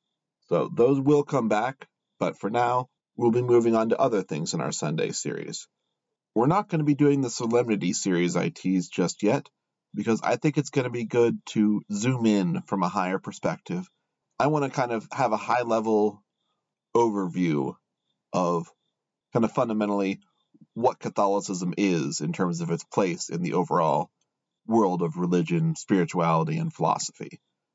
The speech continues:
I also wanna take a look at the different sui juris churches, some of the patriarchal sees,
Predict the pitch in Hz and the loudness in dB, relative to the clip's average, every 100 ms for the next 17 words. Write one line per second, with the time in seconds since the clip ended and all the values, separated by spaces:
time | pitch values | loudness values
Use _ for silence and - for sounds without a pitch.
0 | _ _ 107 113 104 113 98 95 90 104 | _ _ 0 2 2 0 0 0 0 -2
1 | 90 95 90 82 87 90 95 - 87 - | -2 0 0 0 -4 -2 -2 -2 -4 -2
2 | - 120 95 95 95 90 - - 80 - | 0 4 4 4 4 2 0 -2 -2 0
3 | 82 80 - - _ _ _ - 101 87 | -2 -2 -4 -10 _ _ _ -6 -4 -2
4 | 76 76 - _ _ 110 95 - 90 92 | -2 -4 -6 _ _ -4 -2 -2 0 0
5 | 85 87 - 87 76 62 - | -4 -6 -2 0 -2 -6 -10